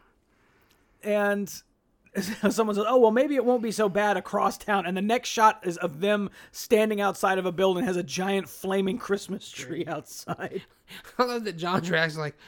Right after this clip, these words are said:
Speaker 2: "I, I gotta sit down and eat this." And he eats a banana.
Speaker 1: Yeah.
Speaker 2: I'm like, "That, that's your reaction? You gotta sit down and eat your banana, huh?"
Speaker 1: I'm like, "Yeah, I need potassium." <laughs> Or he said
Speaker 2: <laughs> Yep,
Speaker 1: something
Speaker 2: yep,
Speaker 1: like
Speaker 2: he
Speaker 1: that.
Speaker 2: does.
Speaker 1: So, um,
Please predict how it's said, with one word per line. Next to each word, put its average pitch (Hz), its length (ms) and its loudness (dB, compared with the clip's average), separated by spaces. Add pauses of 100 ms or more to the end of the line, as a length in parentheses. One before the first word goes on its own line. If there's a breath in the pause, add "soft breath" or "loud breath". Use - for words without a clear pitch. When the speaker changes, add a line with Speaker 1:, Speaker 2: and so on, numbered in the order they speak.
(360 loud breath)
Speaker 2:
"I, 160 180 -10
I 175 100 -2
gotta 165 140 0
sit - 120 -8
down 135 160 -6
and 127 80 -10
eat 123 160 -14
this." 120 200 -16 (400 soft breath)
And 147 80 -6
he 156 120 -4
eats 175 120 -4
a 165 60 -10
banana. 151 400 0 (140)
Speaker 1:
Yeah. 196 320 8 (100)
Speaker 2:
I'm 143 100 -8
like, 139 140 -10
"That, 143 180 -12
that's 170 220 -6
your 190 80 2
reaction? 190 360 -2
You 170 60 -6
gotta 165 180 -2
sit 185 160 -6
down 180 140 -4
and 170 100 -6
eat 180 160 -12
your 170 80 -8
banana, 156 320 -8
huh?" 131 60 -8
Speaker 1:
I'm 226 80 -4
like, 220 100 -4
"Yeah, 339 160 2
I 233 100 6
need 262 160 0
potassium." 247 760 -4
<laughs> - 40 -4
Or 156 100 6
he 285 180 6
said 277 220 4
Speaker 2:
<laughs> - 0 -
Yep, - 120 4
Speaker 1:
something 320 260 6
Speaker 2:
yep, - 240 2
Speaker 1:
like 240 100 4
Speaker 2:
he 180 60 -6
Speaker 1:
that. 254 420 0
Speaker 2:
does. 180 100 -10 (1200 loud breath)
Speaker 1:
So, 233 460 6
um, 214 400 2